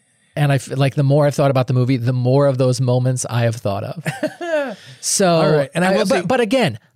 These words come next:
Speaker 1: I had fun watching it.
Speaker 2: Yeah.
Speaker 1: Like, the action was, like, uh, you know, comparing
Speaker 2: Yeah.
Speaker 1: it to Fast and Furious, uh, the idea of, like,
Speaker 2: Mm-hmm.
Speaker 1: "I'm not really concerned about the plot of a Fast and Furious film. I wanna see vroom, vroom, vroom, vrooms, kablooies, and some butts."
Speaker 2: Yeah.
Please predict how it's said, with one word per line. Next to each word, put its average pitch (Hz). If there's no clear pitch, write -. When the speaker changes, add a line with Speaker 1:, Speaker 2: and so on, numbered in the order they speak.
Speaker 1:
I 175
had 202
fun 170
watching 156
it. 110
Speaker 2:
Yeah. 151
Speaker 1:
Like, 185
the 165
action 175
was, 196
like, 170
uh, 131
you 185
know, 147
comparing 185
Speaker 2:
Yeah. 208
Speaker 1:
it -
to 139
Fast 160
and 147
Furious, 147
uh, 139
the 143
idea 143
of, 147
like, 123
Speaker 2:
Mm-hmm. 120
Speaker 1:
"I'm 117
not 262
really 226
concerned 165
about 139
the 135
plot 123
of 123
a 117
Fast 117
and 117
Furious 123
film. 120
I 139
wanna 156
see 147
vroom, 185
vroom, 185
vroom, 254
vrooms, 226
kablooies, 165
and 170
some 165
butts." 127
Speaker 2:
Yeah. 123